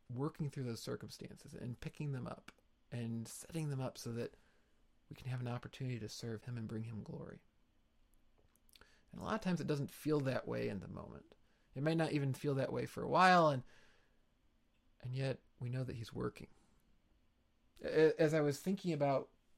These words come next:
Paul's plans for life and, and how they, they were redirected here, I found myself thinking back to when I was finishing up college, and, and I knew I wanted to go into ministry, but I thought I wanted to go into teaching ministry. I wanted to, to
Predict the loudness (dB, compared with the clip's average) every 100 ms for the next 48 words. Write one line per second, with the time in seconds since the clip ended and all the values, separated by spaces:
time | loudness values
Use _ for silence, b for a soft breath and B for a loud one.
0 | -8 0 4 4 2 -2 -12 -20 _ -4
1 | 2 4 2 0 0 2 4 2 0 -4
2 | -4 -4 -2 0 2 2 0 -4 b b
3 | b b b 0 2 2 4 4 4 2
4 | 2 -2 -2 0 2 0 -4 -10 -6 -2
5 | 0 0 -2 -2 -4 -6 -2 -2 -4 -6
6 | -6 -4 -4 -6 -4 -4 -4 -6 -8 -8
7 | -6 -4 -4 -4 -8 -8 b b b b
8 | b -4 2 4 6 8 8 6 2 2
9 | 0 0 -2 -4 -4 -2 -2 -4 -6 -6
10 | -4 -4 -6 -6 -8 -10 -8 -6 -6 -8
11 | -10 -8 -6 -2 -2 -2 -6 b b b
12 | -6 -2 0